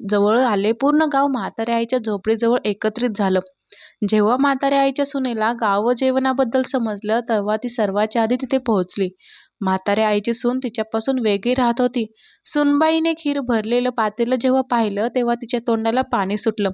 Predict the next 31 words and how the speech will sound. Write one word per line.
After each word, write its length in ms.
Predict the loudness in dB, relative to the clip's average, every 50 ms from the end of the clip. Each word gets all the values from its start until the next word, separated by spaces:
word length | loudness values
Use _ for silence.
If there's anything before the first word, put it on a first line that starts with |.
| -6 -14 _ _ _ _ -20 _ _ _
तिला 240 | 0 0 2 2 0
प्रचंड 480 | 2 0 -2 -2 0 -4 -4 -2 0 0
प्रमाणात 600 | 0 0 0 0 0 0 0 0 0 0 -2 -2 -2 -2 -2
भूक 220 | -2 -2 0 0
लागली. 300 | -2 0 0 -2 -4 -4 -6 -10 -20 -20 -20 -20 -20 _ _
तिने 300 | 2 2 4 4 4 2
एका 180 | 2 2 0 0
वाटीमध्ये 600 | 2 2 0 0 0 -2 0 0 0 0 0 -2
खीर 260 | -2 0 0 0 0 0
काढली 380 | -2 -2 -2 -2 0 0 0 2
आणि 220 | 2 2 2 0
दरवाजामागे 800 | 0 0 0 0 0 0 -2 0 -2 -4 -4 -2 -6 -4 -2 -2
बसून 300 | -2 0 0 0 0 -2 -2 -2
खाण्याची 380 | -2 -2 -2 -2 -2 -2 -2 -2 0
तयारी 300 | 0 2 2 2 2 0
करू 260 | 0 2 2 2 2
लागली. 320 | 2 2 0 0 -2 -4 -6 -6 _ _ _ _ -20 -20 -20 -20 _ -2
यामध्येच 600 | 0 0 2 0 0 -2 0 0 0 -2 -2 -2
खीरीचा 340 | -4 -2 -2 -2 -2 -2 -4
एक 140 | -4 -4 _
थेंब 200 | -2 -2 -2 -2 -2
खाली 260 | -2 -4 -2 -2 -2
पडला 360 | -2 _ -2 -2 0 -2 -6 -6 -8 _ -20 -20 -20 _ _ _
आणि 300 | 0 0 2 2 2 0 0
श्री 200 | 0 0 -2 -2
गणेश 320 | 0 0 -2 -2 -4 -6 -6
यांना 260 | -6 -4 -4 -6 -6
तोच 340 | -4 0 0 0 0 0 -2
भोग 260 | -2 -2 -2 -2 -4
लागला 300 | -6 -6 -6 -6 -8 -8 -10 _ _ _ _ _ _ _ _
आणि 260 | -6 -4 -4 -6 -8